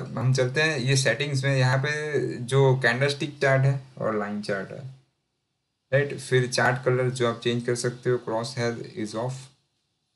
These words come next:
फिर data जो है अभी फिलहाल मुझे तो ईओडी charts दिख रहा है, इसका live charts नहीं दिख रहा है, Right? जहाँ पे आप देख सकते हो fifteen years, ten years, five years, three years and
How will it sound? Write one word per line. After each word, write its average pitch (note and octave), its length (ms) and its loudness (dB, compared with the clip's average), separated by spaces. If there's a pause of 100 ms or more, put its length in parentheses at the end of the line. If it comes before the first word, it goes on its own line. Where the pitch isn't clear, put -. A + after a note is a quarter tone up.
(880)
फिर C3 120 4
data B2 300 6
जो D3+ 160 0
है D3+ 100 4
अभी C3+ 200 2
फिलहाल C#3 260 2
मुझे C3 180 4
तो C3+ 100 0 (300)
ईओडी C3 300 0
charts C3 300 2
दिख B2 220 -2
रहा B2+ 140 4
है, A#2+ 120 2
इसका B2+ 260 0
live A2+ 260 0
charts A#2+ 300 -2
नहीं A#2+ 160 -2
दिख A#2+ 180 -6
रहा A2 140 -2
है, C3+ 140 -10 (680)
Right? C#3 160 0
जहाँ C3 260 2
पे D3 60 4
आप C#3 40 0
देख C3 160 4
सकते C3+ 220 0
हो C#3 60 0
fifteen C3+ 400 0
years, C3+ 280 0
ten B2 340 0
years, C3+ 300 0 (120)
five A#2+ 280 2
years, C3+ 400 2 (100)
three A#2+ 120 -2
years B2+ 440 -4 (260)
and A#2+ 140 -4